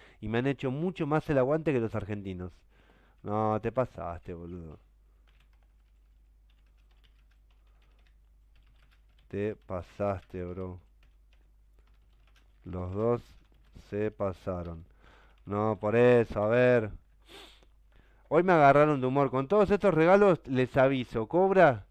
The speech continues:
tenés un restore backup libre. Cuando quieras, Jairo,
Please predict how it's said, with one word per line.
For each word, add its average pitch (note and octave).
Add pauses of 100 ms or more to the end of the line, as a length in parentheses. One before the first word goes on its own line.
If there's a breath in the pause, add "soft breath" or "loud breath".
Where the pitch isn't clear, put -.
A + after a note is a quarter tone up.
tenés E3
un E3+
restore D#3+
backup D#3
libre. G3+ (300)
Cuando A#2+
quieras, G3 (260)
Jairo, G3